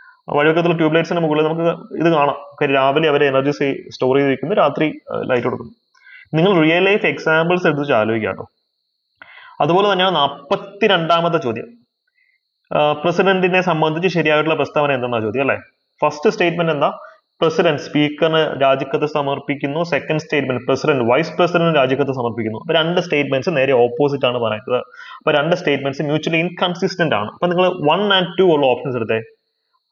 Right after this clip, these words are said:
One and ടു ഒരുമിച്ച് വരുന്ന സ്റ്റേറ്റ്മെന്റ്സ് എലിമിനേറ്റ് ചെയ്തേ. സി പോയി, D പോയി, അല്ലേ? സി പോയി, ഡി പോയി. അപ്പൊ ഒറ്റയടിക്ക് നിങ്ങൾ ഒന്നും പഠിച്ചിട്ടില്ലെങ്കിൽ പോലും രണ്ട് സ്റ്റേറ്റ്മെന്റ്സ് കാണും. ഇനി കുറച്ചും കൂടെ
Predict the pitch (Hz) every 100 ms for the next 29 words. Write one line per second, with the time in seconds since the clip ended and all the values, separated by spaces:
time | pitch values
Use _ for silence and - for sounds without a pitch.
0 | _ - 151 156 170 165 160 143 160 147
1 | 135 135 127 127 131 120 117 120 104 107
2 | 107 _ _ _ - 135 143 135 131 120
3 | 113 90 113 - - _ _ - 117 98
4 | - _ _ _ _ _ _ _ - 156
5 | 135 127 123 107 - 127 - - - 147
6 | - - 214 185 180 165 175 214 170 156
7 | 208 214 208 208 180 190 175 170 180 175
8 | 123 135 165 147 147 185 202